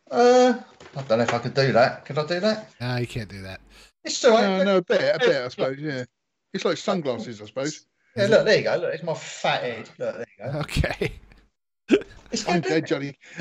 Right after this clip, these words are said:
Speaker 3: And like I say, I loved Boba Fett, but the problem, w-, the problem <laughs> with it was, is, is like I say, they took it, they took the character, and they just, it,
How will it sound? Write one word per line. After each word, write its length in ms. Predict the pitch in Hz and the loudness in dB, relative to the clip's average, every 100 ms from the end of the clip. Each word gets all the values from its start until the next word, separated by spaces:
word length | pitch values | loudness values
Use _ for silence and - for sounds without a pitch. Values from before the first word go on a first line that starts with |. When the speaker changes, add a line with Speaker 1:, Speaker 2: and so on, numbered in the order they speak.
| - | 4
Speaker 3:
And 100 | 202 | 6
like 140 | 214 | 6
I 20 | 196 | 2
say, 260 | - 202 - | 0 0 2
I 140 | 202 | 2
loved 440 | 202 220 220 - | 4 2 0 -2
Boba 240 | 151 127 123 | 0 0 -2
Fett, 280 | - 123 - - | -6 -10 -12 -2
but 400 | 180 107 117 156 | 0 0 -4 -6
the 60 | |
problem, 400 | - 190 165 160 | -2 0 2 2
w-, 160 | 160 - | 0 0
the 120 | 160 156 | -4 0
problem 320 | 202 180 131 | -2 -2 -4
<laughs> 60 | - | 0
with 160 | 147 151 139 | 2 4 2
it 40 | |
was, 460 | 151 151 120 117 - - - - 165 | 2 2 2 -4 -8 -20 -20 -18 -6
is, 320 | - 170 - - _ _ | 4 4 2 -12 _ _
is 160 | 190 196 | -2 -2
like 140 | 190 | -4
I 20 | |
say, 180 | 175 202 | 0 2
they 140 | 170 | 2
took 260 | 165 196 196 | 2 2 2
it, 80 | 170 | 2
they 100 | 170 | 2
took 200 | - 208 | 2 -2
the 80 | 170 | -6
character, 500 | 190 185 190 156 131 | -8 -6 -4 -4 -2
and 80 | |
they 60 | 147 | -2
just, 220 | 147 175 _ _ | 0 0 _ _
it, 260 | 104 123 | -14 -14